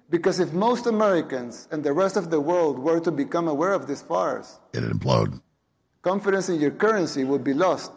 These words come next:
Speaker 2: Hit pause.
Speaker 1: The dollar would
Speaker 2: Th-, this is so key. So the Federal Reserve took over a hundred plus years ago, nineteen thirteen, and the central banks, mainly European, get, get all the control. They decide what banks to give it to.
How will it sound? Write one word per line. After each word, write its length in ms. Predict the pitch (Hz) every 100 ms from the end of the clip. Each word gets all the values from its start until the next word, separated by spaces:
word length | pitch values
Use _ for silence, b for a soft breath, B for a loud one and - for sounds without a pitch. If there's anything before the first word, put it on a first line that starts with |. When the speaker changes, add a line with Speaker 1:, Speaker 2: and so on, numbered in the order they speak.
| -
Speaker 2:
Hit 140 | - 151
pause. 300 | 143 113 - - _
Speaker 1:
The 160 | 143
dollar 360 | 135 185 226 226
would 160 | 190
Speaker 2:
Th-, 340 | - - 120 151
this 180 | 170 175
is 120 | 156
so 160 | 185
key. 300 | 160 - 151
So 200 | 117 165
the 180 | 147 135
Federal 300 | 131 180 208
Reserve 240 | 190 185 160
took 160 | 160
over 280 | 160 156 139
a 40 |
hundred 420 | 127 156 143 131 107
plus 260 | 147 -
years 220 | 131 117
ago, 240 | 107 110 113
nineteen 300 | - 127 139
thirteen, 460 | 120 - 113 78 - b b b b _
and 140 | - 147
the 60 |
central 320 | 123 202 175 175
banks, 280 | 151 151
mainly 200 | - 151
European, 380 | 156 147 147 131
get, 240 | 127 143 -
get 160 | 143
all 160 | - 160
the 80 | 156
control. 400 | 143 120 180 139
They 140 | 135
decide 300 | 160 - 160
what 140 | 135 131
banks 220 | 139 120
to 40 |
give 140 | 123 160
it 80 |
to. 160 | 123 101